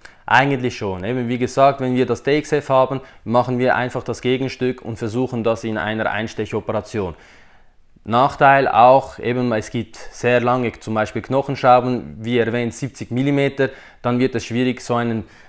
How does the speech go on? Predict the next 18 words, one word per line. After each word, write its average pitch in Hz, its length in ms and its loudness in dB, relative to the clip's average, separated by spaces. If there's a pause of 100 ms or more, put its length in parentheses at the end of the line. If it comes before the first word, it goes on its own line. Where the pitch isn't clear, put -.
breiten 120 480 4
Fräser 117 380 0
dann 110 220 -2
auf 104 380 -2
einer 101 640 -4 (100)
klassischen 110 480 -2
Drehmaschine, 117 800 -2 (100)
Langdrehautomaten 110 1040 0
einzuspannen. 107 800 -2
Einfach 117 320 -4
vom 123 200 -2
Platz 131 300 4
her, 113 300 0
es 123 180 -4
würde 120 300 -2
wahrscheinlich 113 480 -2
schon 139 240 0
funktionieren. 131 760 -2